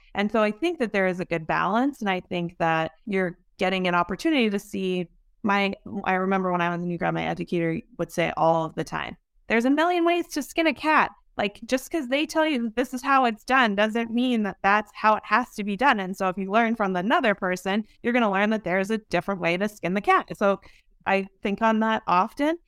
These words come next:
but I do think, I will say, in part, being part of the T N P program, there are times where it's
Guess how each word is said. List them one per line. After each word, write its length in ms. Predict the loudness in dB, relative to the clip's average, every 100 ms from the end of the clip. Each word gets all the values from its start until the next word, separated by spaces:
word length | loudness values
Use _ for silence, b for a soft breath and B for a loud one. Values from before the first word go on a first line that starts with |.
| _
but 100 | -2
I 60 | 0
do 340 | -2 -2 0
think, 460 | 0 0 0 -2 -6 -2
I 140 | -2
will 260 | 2 0 0
say, 400 | -2 -2 -2 -6
in 320 | -6 -4 -4 -4
part, 320 | 0 0 0
being 180 | -4 -2
part 160 | -2 -2
of 100 | -4
the 100 | -6
T 180 | -4
N 140 | -2 -2
P 140 | -2
program, 460 | -2 -2 0 0 -2 -10 _ _ 0
there 100 | 2
are 140 | 2
times 500 | 2 2 2 0 -2
where 360 | -2 -2 -4 -8 _ -8
it's 220 | -8